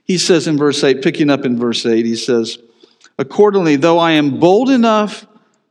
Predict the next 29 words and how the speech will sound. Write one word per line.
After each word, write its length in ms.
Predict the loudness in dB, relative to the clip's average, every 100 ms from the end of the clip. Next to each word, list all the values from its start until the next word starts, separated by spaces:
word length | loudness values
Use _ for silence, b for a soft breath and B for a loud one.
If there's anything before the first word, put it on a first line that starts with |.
| _ -4
in 200 | 0 0
Christ 440 | -2 0 0 -2
to 100 | -4
command 640 | -6 -2 0 0 0 0 0
you 560 | 0 0 -2 -6 -16 -8
to 100 | -4
do 220 | -2 0
what 200 | 0 0
is 160 | -2 -4
required, 560 | -4 -2 0 -2 -2
yet 220 | -4 -4
for 120 | -2 0
love's 360 | 2 0 -2
sake, 420 | -4 -4 -4 -6 _ b b _
I 80 | -14
prefer 840 | -12 -12 -10 -6 -4 -2 -4 -8 -14 _ _ _ _ -14
to 180 | -6 -4
appeal 400 | -6 -6 -4 -4
to 140 | -6
you." 240 | -6 -6 -4
And 100 | -4
then 100 | -2
later 140 | -2
down 160 | -2 -4
he 60 |
says, 240 | -4 -8 -10 B B B B
"But 100 | 0
I 80 | 0
prefer 1000 | -2 -6 -2 2 2 2 -2 -6 -16